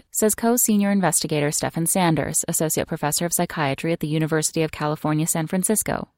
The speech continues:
"If we ever really want to understand what autism is, understanding human fetal development of the brain is going to be absolutely critical," Sanders says.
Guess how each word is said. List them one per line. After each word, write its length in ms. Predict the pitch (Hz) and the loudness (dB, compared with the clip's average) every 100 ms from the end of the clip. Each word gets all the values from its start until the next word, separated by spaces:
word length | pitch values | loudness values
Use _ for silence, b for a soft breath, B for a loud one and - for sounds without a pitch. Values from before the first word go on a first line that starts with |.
| _ - | _ -2
"If 160 | 262 254 | 0 4
we 100 | 269 | 4
ever 240 | 294 330 | 4 4
really 220 | 233 220 | 6 6
want 240 | 190 165 - | 4 2 0
to 100 | 165 | -2
understand 540 | 156 - 170 160 156 | 0 0 0 2 2
what 240 | 151 190 - | 0 0 0
autism 400 | 160 - 170 165 | 0 0 -2 0
is, 340 | 151 143 - - | 0 0 0 0
understanding 640 | 196 240 233 202 185 180 | 2 2 2 2 2 2
human 320 | 170 160 156 | 2 2 0
fetal 320 | - 175 160 | 0 0 2
development 480 | 160 147 147 156 151 | 2 0 0 0 -2
of 100 | 147 | -2
the 80 | 175 | -2
brain 320 | 190 190 147 | 0 2 0
is 100 | 147 | -2
going 300 | 190 190 220 | -2 0 0
to 140 | 220 | 0
be 160 | 180 147 | -2 -2
absolutely 760 | - 226 226 - 220 185 - 190 | 0 0 2 0 2 2 0 -4
critical," 500 | - 214 214 131 - - | 0 0 0 -2 -4 -2
Sanders 480 | - 147 143 147 | 2 2 0 -2
says. 400 | 143 135 - - | -2 -2 -4 -8